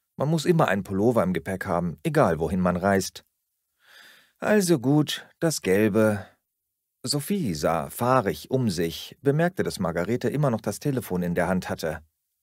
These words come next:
„Das Taxi, um Himmels Willen!“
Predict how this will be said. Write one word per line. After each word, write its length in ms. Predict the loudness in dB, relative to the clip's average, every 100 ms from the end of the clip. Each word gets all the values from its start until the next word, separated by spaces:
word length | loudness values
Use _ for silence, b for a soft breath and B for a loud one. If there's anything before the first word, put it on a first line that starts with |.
| _ _ _ b b b
„Das 240 | -6 -6 -4
Taxi, 600 | -2 0 2 2 2 -2 _
um 160 | 4 6
Himmels 480 | 6 8 6 4
Willen!“ 480 | 6 8 8 4 -4